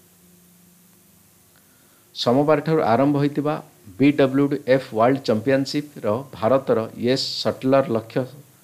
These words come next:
ଅ, ସେନ ଦ୍ୱିତୀୟ ରାଉଣ୍ଡରେ ପ୍ରବେଶ କରିଛନ୍ତି। ମାଗ୍ନସ୍ କାଲସେନଙ୍କୁ ପୁଣି ଚେକ୍ ଦେଲେ ଆର୍ ପ୍ରଜ୍ଞାନନ୍ଦା, ଛଅ ମାସରେ ତିନି ଥର ଦେଲାଣି ମାତ୍।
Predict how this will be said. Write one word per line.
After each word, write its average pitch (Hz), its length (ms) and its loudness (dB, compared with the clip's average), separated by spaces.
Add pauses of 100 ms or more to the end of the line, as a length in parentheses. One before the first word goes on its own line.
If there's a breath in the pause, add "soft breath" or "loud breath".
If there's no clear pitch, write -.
(120)
ଅ, 98 200 0
ସେନ 131 280 2 (160)
ଦ୍ୱିତୀୟ 110 360 2
ରାଉଣ୍ଡରେ 123 380 2
ପ୍ରବେଶ 113 380 0
କରିଛନ୍ତି। 107 520 -2 (2500 soft breath)
ମାଗ୍ନସ୍ 127 680 0
କାଲସେନଙ୍କୁ 139 640 2
ପୁଣି 139 320 0
ଚେକ୍ 131 340 0
ଦେଲେ 123 280 0 (280)
ଆର୍ 123 220 2
ପ୍ରଜ୍ଞାନନ୍ଦା, 127 640 0 (260)
ଛଅ 131 220 2
ମାସରେ 131 360 -2
ତିନି 123 280 0
ଥର 127 240 0
ଦେଲାଣି 113 300 2
ମାତ୍। 101 240 -2